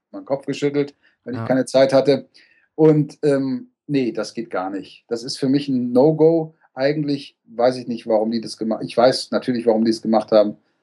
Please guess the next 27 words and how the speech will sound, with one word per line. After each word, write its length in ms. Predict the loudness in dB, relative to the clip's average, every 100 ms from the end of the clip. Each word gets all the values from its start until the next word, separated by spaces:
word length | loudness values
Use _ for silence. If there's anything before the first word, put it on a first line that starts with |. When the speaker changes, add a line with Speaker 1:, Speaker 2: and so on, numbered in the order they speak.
| _
Speaker 1:
Da 100 | -14
ging's 240 | -6 -6 0
auch 140 | 0
ums 200 | 2 -2
Geld, 240 | 4 4 4
ist 80 | 0
ja 80 | 2
Speaker 2:
Ja. 80 |
Speaker 1:
kein 100 | 2 0
Geheimnis, 380 | -2 0 -2
stand 180 | 0 2
Speaker 2:
Leider 180 | 4 2
Speaker 1:
ja 180 | 0 -2
Speaker 2:
ja. 40 |
Speaker 1:
drin. 140 | -2 -4 _ _
Speaker 2:
Ja. 200 | -10 -10 _ _ 0
Speaker 1:
Aber 220 | 4 4
es 120 | 4
geht 160 | 2 4
ja 80 | 2
nicht 160 | 2
um 100 | 0
Millionen 540 | -2 0 0 2 2 0
oder 280 | 2 2
Hunderttausende 800 | 2 0 0 2 0 0 2 2
oder 200 | 2 -2
Zehntausende. 840 | -4 -4 -2 0 0 2 4 4